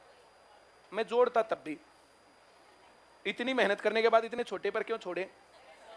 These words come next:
मेरी बात समझ गए? हाँ या ना? आ गया समझ में?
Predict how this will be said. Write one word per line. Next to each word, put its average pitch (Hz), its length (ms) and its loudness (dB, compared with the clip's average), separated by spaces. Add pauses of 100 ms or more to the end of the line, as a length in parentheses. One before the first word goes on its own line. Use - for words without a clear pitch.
(720)
मेरी 180 120 -4
बात 196 160 0
समझ 185 160 -10
गए? 208 240 0 (840)
हाँ 175 100 2
या 190 100 2
ना? 220 360 2 (1000)
आ 185 40 2
गया 240 120 4
समझ 247 180 -2
में? 240 340 -2